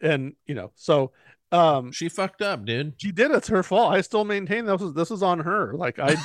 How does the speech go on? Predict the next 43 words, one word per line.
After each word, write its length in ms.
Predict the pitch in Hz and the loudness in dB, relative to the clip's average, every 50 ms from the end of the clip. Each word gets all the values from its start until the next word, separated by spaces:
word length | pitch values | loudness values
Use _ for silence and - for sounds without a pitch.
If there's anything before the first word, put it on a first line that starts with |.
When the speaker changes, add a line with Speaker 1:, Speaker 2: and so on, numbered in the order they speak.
| - - 147 | -6 -6 -4
Speaker 1:
I 80 | 151 147 147 | -2 0 0
gave 160 | 160 165 160 | 0 0 0
her 100 | - 185 | -2 -2
the 120 | 175 226 | -2 0
warning 440 | 214 175 208 151 143 143 156 - 220 - - 202 190 - _ _ | 0 2 2 0 0 0 0 0 0 -2 -2 -4 -4 -4 _ _
Speaker 2:
<laughs> 400 | _ _ _ - - 170 165 165 | _ _ _ -20 -20 -14 -8 -4
Speaker 1:
and 120 | 165 151 | -2 0
I 60 | 151 151 | 2 0
Speaker 2:
Yeah. 120 | 156 156 | 0 0
Speaker 1:
said, 340 | - 170 156 143 135 131 - _ _ _ _ _ | 2 0 0 0 -2 -6 -16 _ _ _ _ _
you 80 | - 147 | -8 -4
know, 220 | 147 135 135 143 | -2 0 2 2
like, 280 | 143 139 135 123 - - - | 4 2 2 0 -4 -12 -14
"This 300 | 147 127 147 135 - - | -8 -6 -6 -6 -6 -6
movie 280 | 170 165 165 156 175 165 | -2 -2 0 2 0 0
goes 300 | 139 156 151 160 160 160 | 2 4 2 2 2 0
pla-," 160 | - - 165 | -2 -4 -2
I 100 | 151 147 | 2 2
was 160 | 165 165 160 | 2 2 2
very 440 | 147 120 120 143 160 180 180 180 180 | -2 -4 2 4 4 6 4 4 2
clear. 280 | - - 220 208 190 156 | -2 -2 -2 -2 0 -2
"This 140 | 143 - | -4 -6
movie 200 | 165 156 147 147 | -6 -6 -6 -4
goes 180 | 135 143 147 143 | -2 -2 -4 -4
places 500 | - - 180 180 175 - 196 180 180 175 | -4 -6 -6 -6 -6 -6 -8 -12 -10 -4
that 300 | 165 170 160 156 - _ _ _ _ _ _ _ _ _ | 0 0 0 0 -2 _ _ _ _ _ _ _ _ _
most 240 | - 147 143 147 143 | -2 0 0 2 2
movies 300 | 170 160 147 170 175 170 | 0 0 2 2 0 2
don't 240 | 170 190 180 190 175 | 0 0 0 0 2
go." 300 | 190 214 226 208 160 139 | 2 4 4 4 4 2
And 100 | 135 139 | 0 -4
she's 100 | - 127 | -6 -8
like, 140 | 135 131 - - | -8 -8 -4 0
"Oh, 240 | - 349 349 330 | 2 2 4 4
it'll 140 | 330 311 311 | 4 2 2
be 140 | 262 302 285 | 0 0 -2
fine." 640 | - - - - 135 147 160 151 139 120 120 120 117 | -2 -4 -8 -4 -2 0 0 0 0 -2 -4 -6 -8
And 140 | 113 110 113 | -8 -8 -8
then 140 | 117 120 117 | -10 -10 -10
she 160 | - - 123 | -12 -12 -10
was, 220 | 110 113 101 - - _ | -8 -8 -8 -10 -12 _
you 60 | - 123 | -14 -14
know, 160 | - - | -12 -14